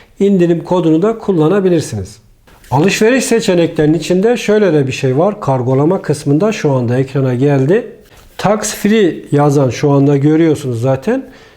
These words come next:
Tax free yazan yeri tıkladığınızda da vergiler dahil olarak satın alabilirsiniz.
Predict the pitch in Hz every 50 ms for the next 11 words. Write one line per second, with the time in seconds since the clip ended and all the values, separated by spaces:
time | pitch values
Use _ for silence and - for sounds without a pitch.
0 | _ _ _ _ _ - - - 220 233 220 - - 240 226 240 233 214 190 160
1 | 170 165 160 156 151 151 151 151 202 208 208 214 202 190 165 175 165 156 143 127
2 | 143 160 147 196 214 226 208 180 170 180 190 185 180 165 160 156 147 139 131 131
3 | 170 170 165 165 151 147 139 139 156 190 220 214 - - - 160 151 - 165 165
4 | 147 151 185 196 208 196 180 143 - - 104 90 - -